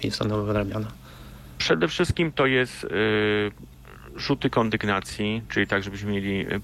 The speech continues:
Speaker 2: i-, informacje zwymiarowane, jakie są wymiary pomieszczeń, jak to jest, y, konstrukcja, y,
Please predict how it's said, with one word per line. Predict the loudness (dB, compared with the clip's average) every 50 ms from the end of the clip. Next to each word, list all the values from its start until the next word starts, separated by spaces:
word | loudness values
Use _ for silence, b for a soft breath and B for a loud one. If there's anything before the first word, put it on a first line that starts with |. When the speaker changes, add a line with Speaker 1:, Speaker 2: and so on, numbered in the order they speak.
| -6 -6 -4
Speaker 2:
i-, | -4 -2 -2 -2
informacje | -2 -2 0 2 2 2 2 2 0 0 -2 -4 -4
zwymiarowane, | -2 -2 0 0 2 2 2 2 2 2 2 0 0 2 2 2
jakie | 0 0 -2 -4
są | -6 -6 -6 -6
wymiary | -4 -2 0 2 2 0 0
pomieszczeń, | 0 -2 0 0 -2 -2 -2 -2 -2 -2 0
jak | -2 -2 -4 -2
to | -2 0
jest, | 2 2 0 -2 -4 -2 0
y, | 2 2 2 2 2 2 0 -2 -2
konstrukcja, | 0 -2 -2 -2 0 0 0 0 -2 -2 0 2 2 2 2 2 0 -2 -2 -2 -4 -4
y, | -6